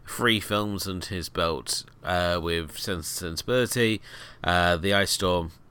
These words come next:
and Ride with the Devil, which we've chosen not to cover as part of this filmography, just,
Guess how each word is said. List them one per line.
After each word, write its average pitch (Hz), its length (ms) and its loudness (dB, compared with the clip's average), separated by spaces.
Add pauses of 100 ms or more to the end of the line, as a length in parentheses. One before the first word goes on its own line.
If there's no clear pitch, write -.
(140)
and 87 260 -4
Ride 87 200 -2
with 82 100 -8
the 82 60 -8
Devil, 104 340 0 (1000)
which 104 400 -2
we've 107 640 0 (300)
chosen 127 320 2
not 127 180 2
to - 60 -6
cover 107 280 -2
as 92 160 -2
part 85 260 4
of 71 80 -8
this 90 200 -6
filmography, 90 580 -4
just, 87 280 -6